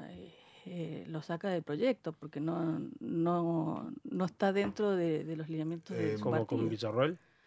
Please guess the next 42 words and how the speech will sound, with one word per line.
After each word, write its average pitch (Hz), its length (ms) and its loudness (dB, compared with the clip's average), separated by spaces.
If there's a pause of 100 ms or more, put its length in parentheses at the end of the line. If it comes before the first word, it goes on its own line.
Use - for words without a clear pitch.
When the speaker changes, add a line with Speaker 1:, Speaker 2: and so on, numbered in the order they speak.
(840)
Speaker 1:
Como 180 360 -2
Villarroel, 190 540 2
creo. 190 240 -6 (580)
No 185 100 0
Speaker 2:
Mirá 185 60 4
Speaker 1:
sé 240 100 10
Speaker 2:
lo 226 60 10
Speaker 1:
si 202 80 4
Speaker 2:
que 175 60 4
Speaker 1:
están 180 160 8
Speaker 2:
han 165 60 0
Speaker 1:
peleados, 165 460 4
la - 80 -2
verdad 170 220 4
que 185 100 0
no, 170 180 4
no. 165 340 0 (680)
Ayer 165 280 6
salió 180 300 6
a - 20 10
apoyar 175 400 6
la 175 100 6
medida 160 340 6
de 156 100 4
la 156 100 8
Speaker 2:
Sí, 185 60 10
Speaker 1:
oms. 147 360 2 (220)
Speaker 2:
sí, 92 280 -4
Villarroel, 90 680 4
eh, 85 480 2
apoyó 92 400 2
en, 98 140 0
en 92 220 0
ese, 95 360 0
en 90 80 -2
ese 87 120 -8
sentido. 98 260 0
Nos 107 80 -2
quedan 156 180 4
un 151 140 -2
par 139 280 2
de, 107 400 6